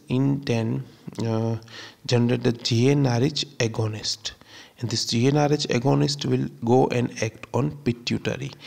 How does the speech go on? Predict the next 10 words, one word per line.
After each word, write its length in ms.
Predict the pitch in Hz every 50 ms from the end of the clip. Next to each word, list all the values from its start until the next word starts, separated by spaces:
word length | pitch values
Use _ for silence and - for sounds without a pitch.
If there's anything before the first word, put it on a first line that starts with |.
| - - - - - -
So 120 | - -
pituitary 840 | 117 - 120 120 - - - 151 156 147 - 147 139 147 151 151 139 117 107 107
will 240 | 120 120 135 147 156 143 - - - - - - - - - - - - - _ - - -
generate 720 | 117 - 127 117 113 107 107 117 147 - - - - - - - - _ _ - - - - - _ _ _ _
F 160 | - - - 151
S 200 | 147 143 - 147
H 280 | 151 151 - - - - - -
and 280 | 117 117 143 160 - - - -
L 200 | 117 107 104 104
H. 340 | 104 - - - - -